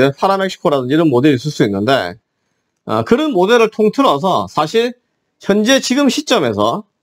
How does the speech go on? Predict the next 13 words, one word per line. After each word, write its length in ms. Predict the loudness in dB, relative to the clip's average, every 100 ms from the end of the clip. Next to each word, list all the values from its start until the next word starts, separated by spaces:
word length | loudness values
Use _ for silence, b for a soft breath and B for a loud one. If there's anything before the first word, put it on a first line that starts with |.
| -2
이 100 | -2
시점에서, 720 | 0 0 0 2 2 0 -4 _ _ _ _ _ _
어, 520 | -10 0 2 2 0 2
뭐 140 | 2
뉴발란스가 540 | 2 2 0 0 -2 -2
사사이의 880 | -2 0 0 0 -2 0 4 4 4
일본 280 | 0 0
최신 280 | 0 -2 0
모델을, 580 | 0 2 4 4 2 4
아직 320 | 2 2 -2 -2
그 60 |
에스피 280 | 0 0 0
모델을 460 | 2 4 2 2